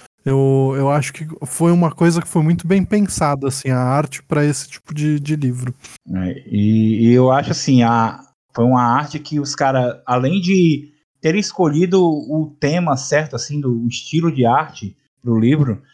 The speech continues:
Speaker 2: eles escolheram uns cara que manda muito bem, velho. Parece aquarela, sabe? Assim, parece uma pintura. Eu acho que a, a intenção era essa mesmo, né? De lembrar, até de fazer a referência a, a pintores italianos, né? Assim, de,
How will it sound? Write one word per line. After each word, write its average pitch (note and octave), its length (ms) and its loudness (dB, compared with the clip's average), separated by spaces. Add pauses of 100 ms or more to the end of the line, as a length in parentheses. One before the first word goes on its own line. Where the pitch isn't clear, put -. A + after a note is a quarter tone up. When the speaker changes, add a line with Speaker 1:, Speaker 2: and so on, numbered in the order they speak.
(160)
Speaker 2:
eles B2+ 260 -2
escolheram C#3 480 2
uns D#3 140 -4
cara D3 200 0
que D3 120 -8
manda D3 240 2
muito D3+ 240 -2
bem, A#2+ 280 2
velho. G#2+ 240 0 (140)
Parece C#3 320 0
aquarela, C3 680 2
sabe? C3 220 -2
Assim, - 140 -10
parece A#2 240 -6
uma D3 140 -12
pintura. C#3 560 0
Eu B2 100 2
acho C3+ 140 -4
que F3 60 -4
a, E3 140 -2
a D#3 80 -2
intenção F3+ 400 -4
era F3+ 120 0
essa E3 240 0
mesmo, C#3+ 280 -6
né? C3+ 160 -4 (260)
De B2+ 100 -2
lembrar, C3 400 4 (240)
até C#3 260 0
de F#3+ 220 -2
fazer E3+ 240 0
a E3 40 0
referência F3 580 -4
a, C#3 120 -6
a D3 400 -2 (340)
pintores A#3+ 520 -2
italianos, D3+ 520 -4
né? C#3 100 -2
Assim, C#3+ 440 -8 (180)
de, A2 260 -8